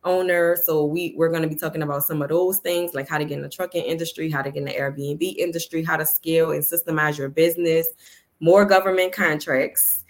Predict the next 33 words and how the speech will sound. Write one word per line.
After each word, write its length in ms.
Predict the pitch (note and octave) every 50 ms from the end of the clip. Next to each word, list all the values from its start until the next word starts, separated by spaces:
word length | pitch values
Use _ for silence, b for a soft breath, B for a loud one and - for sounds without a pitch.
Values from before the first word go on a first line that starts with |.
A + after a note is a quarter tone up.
| b b b b b b _
Um, 360 | D#3 D#3 D#3 D3 D3 D3+ D#3 D#3
we're 180 | D#3 D#3 D3+
gonna 160 | D#3 D3+ D3+
bring, 320 | D3+ D3 D#3 D3+ D3+ - - -
we're 180 | D3+ D#3 E3 E3
not 220 | E3+ F3 F#3 F3+
bringing 260 | F#3 F#3 F#3 F#3 F3
Jason 340 | D#3 D3+ E3+ D#3+ - G3+ F#3+
back, 200 | F3+ F3 F3+ F3 F3
but 100 | E3+ D#3+
we're 120 | D#3 D#3
bringing 240 | D3+ D3+ D3 D3+ D3+
somebody 400 | D#3 F3 E3 D#3 C#3+ D3 D3+ D3+
else 220 | D3 D#3 D#3+ -
in 100 | E3 D#3
the 100 | D3+ D3+
government 400 | C#3+ D3 D3 D3 D#3 D3 C#3 D3
contracting 540 | - E3 D3+ D3+ D3+ E3 D3 D3 - D3+ D3
realm 460 | D3 C#3+ D3 D3 C#3+ C#3+ D3+ D#3 - B B B B B _ -
back. 240 | D3+ D3 E3 F#3+ - - - _ _ -
And 300 | D#3 D3+ D3+ D3+ D3+ D3+
we 80 | E3 F3+ G3+
have 440 | F3+ D#3 D3 C#3+ C#3 - - -
two 160 | - - B3+ B3+
levels. 460 | G#3+ E3 C#3+ C#3+ C#3+ C#3 D3 D3 -
One 200 | D#3+ E3+ F3 -
is 260 | - D#3+ D#3+ D#3 D#3
just 200 | - D3+ D#3 -
the 80 | D3+ D3
general 380 | D3+ D3+ D3+ D#3 D3+ C#3+ C#3
admission 560 | C3+ C#3 D3 D#3 E3 - - F3+ E3+ E3+ E3 E3
ticket 420 | - G#3+ - - F#3+ F#3 - -
level. 440 | F3+ F#3 F#3+ F#3 F#3+ F#3+ F#3 F#3+